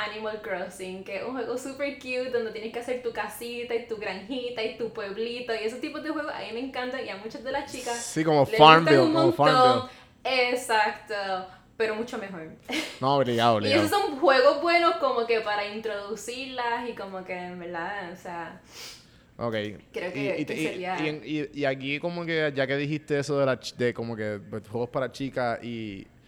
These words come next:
Speaker 2: ¿sabes? ¿Tu, tu audiencia es más hombre o, o mujeres? Obviamente hombre.
Speaker 1: Es más hombre.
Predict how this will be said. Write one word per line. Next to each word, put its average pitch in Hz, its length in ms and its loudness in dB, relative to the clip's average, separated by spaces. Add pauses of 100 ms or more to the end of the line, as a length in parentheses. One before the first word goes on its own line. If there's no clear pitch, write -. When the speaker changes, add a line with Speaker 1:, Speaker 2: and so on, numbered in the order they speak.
(300)
Speaker 2:
¿sabes? 123 280 0
¿Tu, 135 200 -2
tu 139 100 -2
audiencia 135 580 4
es 165 100 4
más 160 160 0
hombre 180 340 0
o, 139 100 6
o 117 400 0
mujeres? 110 420 -4 (320)
Obviamente 123 380 -4
hombre. 110 280 -4
Speaker 1:
Es 294 80 -2
más 330 220 2
hombre. 196 640 -6